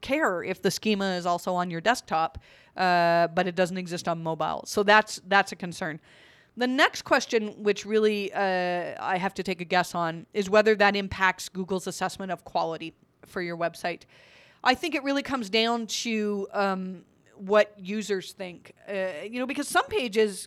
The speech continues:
can be not necessarily mobile friendly, but they still work just great. Um, and in some cases, they're super fast.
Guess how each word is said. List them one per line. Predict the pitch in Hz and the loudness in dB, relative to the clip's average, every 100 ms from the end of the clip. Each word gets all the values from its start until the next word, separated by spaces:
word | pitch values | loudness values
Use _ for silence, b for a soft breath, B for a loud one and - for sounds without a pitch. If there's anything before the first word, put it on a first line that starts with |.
| - | -10
can | 254 220 | -6 -4
be | 208 214 208 202 202 | -4 -4 -4 -6 -6
not | 202 233 311 | 0 2 2
necessarily | 240 226 233 208 220 208 208 | 0 -2 -2 -6 -2 -2 -4
mobile | 190 202 208 190 | -6 -2 0 0
friendly, | 180 190 175 220 269 | -2 -6 -6 -4 -4
but | 226 254 | -4 -4
they | |
still | 254 - 294 | -4 -4 -2
work | 196 208 - | 0 0 -2
just | - 175 - | -12 -12 -8
great. | 190 190 190 - B B B B | -8 -8 -12 -20 B B B B
Um, | 214 202 226 | 4 4 0
and | 214 | -2
in | 208 | 0
some | 254 247 | -2 4
cases, | 233 220 196 | 4 4 0
they're | 202 | -2
super | - - - 175 | -4 -6 -8 -2
fast. | - 202 - - | 2 2 0 -12